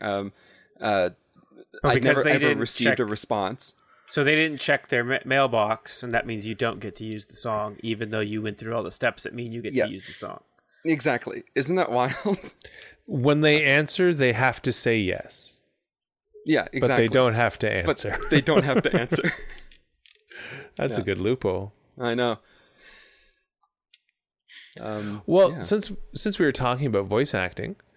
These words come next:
Speaker 1: Hmm.
Speaker 3: uh, let's look at, let's do a little dive into Dave's corner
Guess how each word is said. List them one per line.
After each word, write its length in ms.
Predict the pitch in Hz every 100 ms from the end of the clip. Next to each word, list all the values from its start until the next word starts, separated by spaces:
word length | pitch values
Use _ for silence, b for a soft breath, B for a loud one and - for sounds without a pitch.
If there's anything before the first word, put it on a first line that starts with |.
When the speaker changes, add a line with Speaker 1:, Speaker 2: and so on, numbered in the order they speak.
| _
Speaker 1:
Hmm. 340 | 123 147 90 90
Speaker 3:
uh, 600 | 110 107 107 104 101 -
let's 360 | 120 151 - 135
look 400 | 127 135 131 -
at, 160 | 143
let's 380 | 135 147 - - - -
do 500 | 151 151 151 147 147
a 80 | 135
little 220 | 151 151 127
dive 560 | 135 135 147 147 139
into 260 | 147 131 127
Dave's 380 | 120 123 143 -
corner 560 | - 110 104 117 185